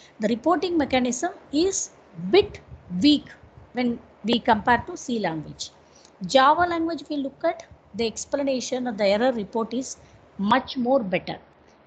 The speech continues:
If we compare Python language, it is still better, I can say. The error reporting mechanism is still better.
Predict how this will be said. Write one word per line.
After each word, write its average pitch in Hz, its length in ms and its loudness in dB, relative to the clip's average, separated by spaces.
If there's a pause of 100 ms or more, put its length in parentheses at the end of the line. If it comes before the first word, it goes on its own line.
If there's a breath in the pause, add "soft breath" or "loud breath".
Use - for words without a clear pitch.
If 302 320 2
we 277 180 2
compare 254 520 0
Python 285 440 0
language, 294 580 -2 (280)
it 269 120 -4
is - 240 -4 (180)
still 349 440 -4 (200)
better, 226 340 4
I 208 60 0
can 175 220 -4
say. - 240 -10 (100)
The 220 220 -2
error 254 220 4
reporting 226 500 -2
mechanism 208 580 -4
is 269 300 -2
still 202 320 -2
better. 170 280 -6